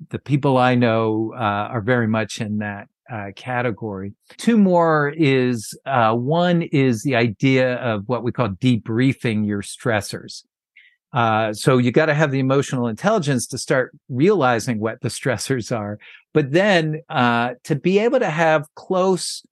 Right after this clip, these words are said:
trusted people that you can sit down every so often and, and talk about a stressor and kind of allow the, the friction of that stressor, the pain of that stressor to dissipate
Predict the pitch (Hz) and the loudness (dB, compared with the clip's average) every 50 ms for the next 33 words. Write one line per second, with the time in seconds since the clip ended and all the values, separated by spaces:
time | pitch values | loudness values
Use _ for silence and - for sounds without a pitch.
0 | _ _ _ _ - - - - 175 175 170 - - - 170 143 - _ - - | _ _ _ _ -20 -6 -2 2 2 2 0 0 0 0 0 0 -2 _ -8 -4
1 | 165 151 131 - 139 135 131 131 131 123 - - - _ _ _ - 196 208 226 | -2 -2 0 0 2 2 4 2 2 0 -4 -10 -20 _ _ _ 0 0 2 2
2 | 226 - 240 233 226 - 285 349 320 - 330 254 269 254 233 208 165 147 120 - | 2 4 4 4 4 2 0 2 2 2 2 4 4 4 4 4 2 0 0 0
3 | - 147 127 120 113 113 113 - - - 175 170 180 175 185 196 - _ - 175 | -2 0 0 2 2 0 -2 -4 -6 -4 -2 0 0 -2 -4 -8 -10 _ -2 -2
4 | 175 156 - - - 202 220 214 - 175 160 135 117 113 107 101 - - - - | -2 -2 -4 -4 -2 0 0 0 0 0 0 0 0 0 0 -4 -8 -10 -6 -4
5 | 123 107 101 - - - 107 113 113 - _ _ _ _ _ - 160 147 147 - | -4 -4 -4 -6 -8 -10 -10 -12 -14 -18 _ _ _ _ _ 0 0 0 0 -2
6 | - 185 208 214 208 156 113 - - - _ _ - 135 135 139 135 135 135 147 | -4 -2 0 2 2 0 -2 -4 -12 -20 _ _ 0 0 0 0 -2 -2 0 2
7 | 165 170 170 175 170 147 127 147 135 131 127 127 127 123 123 135 139 127 117 127 | 2 2 2 2 2 2 2 4 4 4 4 4 2 0 -2 -4 -6 -2 0 0
8 | 123 120 117 117 117 117 120 - - _ 208 208 196 - - - - - 120 104 | 2 2 2 0 0 -2 -4 -6 -2 _ 0 0 0 -2 -4 -4 -2 -2 -2 -2
9 | 113 113 - - _ - 156 151 160 139 131 127 117 110 - - - - - - | -4 -6 -8 -12 _ 2 2 2 4 4 2 2 2 0 -4 -8 -14 -8 -4 -2
10 | 117 107 101 - - 117 110 107 101 - _ _ _ _ _ - 113 - - - | -2 -2 -2 -4 -4 -4 -4 -4 -6 -10 _ _ _ _ _ -10 -8 -8 -10 -4
11 | - 170 190 196 190 160 120 113 117 110 113 117 - - 139 120 113 - - 113 | 0 2 4 4 4 4 2 2 0 0 -2 -6 -2 0 0 0 0 -2 -4 -6
12 | 101 - - 104 90 - 143 143 123 - - 117 - - 110 92 87 | -4 -4 -6 -8 -2 0 2 2 2 0 -4 -6 -6 -8 -10 -10 -10